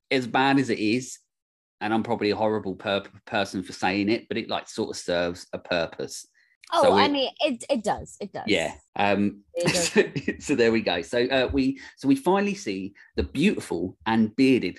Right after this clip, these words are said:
Speaker 1: Kurt Russell, who can't beat a computer at chess. So he's like, "Fuck it," and, and dr-, you know, pours his drink down it. That beautiful
Speaker 2: By the
Speaker 1: bearded
Speaker 2: way,
Speaker 1: man.
Speaker 2: that computer voice is voiced by Adrienne Barbeau,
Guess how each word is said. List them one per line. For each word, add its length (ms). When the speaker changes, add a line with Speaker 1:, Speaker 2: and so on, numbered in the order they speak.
Speaker 1:
Kurt 320
Russell, 520
who 120
can't 420
beat 160
a 40
computer 480
at 80
chess. 360
So 100
he's 120
like, 140
"Fuck 300
it," 220
and, 160
and 200
dr-, 180
you 140
know, 120
pours 260
his 100
drink 260
down 240
it. 120
That 200
beautiful 260
Speaker 2:
By 80
the 80
Speaker 1:
bearded 80
Speaker 2:
way, 280
Speaker 1:
man. 340
Speaker 2:
that 260
computer 560
voice 560
is 200
voiced 420
by 180
Adrienne 600
Barbeau, 720